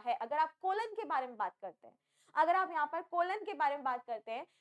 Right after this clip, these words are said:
तो जो कोलन होता है वह किसका एक हिस्सा होता है? चलिए जल्दी से बता दीजिए यहाँ पर कौन सा आंसर सही हो जाएगा,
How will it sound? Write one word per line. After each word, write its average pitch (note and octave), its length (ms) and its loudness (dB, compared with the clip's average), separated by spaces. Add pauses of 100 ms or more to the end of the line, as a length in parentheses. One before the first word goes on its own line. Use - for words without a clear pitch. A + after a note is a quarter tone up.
तो E4 60 -4
जो E4 120 -2
कोलन F#4 480 0
होता C4+ 220 2
है C#4 180 0
वह D4 160 -4
किसका E4+ 460 -2 (100)
एक C4+ 280 -2
हिस्सा C4 340 2 (340)
होता C#4+ 380 6 (100)
है? C4+ 140 10 (340)
चलिए F4+ 180 4
जल्दी D4 180 -4
से F#4+ 100 -4
बता F4 200 0
दीजिए F4 220 -2
यहाँ F4 220 2
पर F4+ 200 0
कौन D#4 240 2
सा F4+ 120 -2
आंसर E4+ 220 -4
सही E4 200 -4
हो E4+ 160 -4
जाएगा, E4 380 2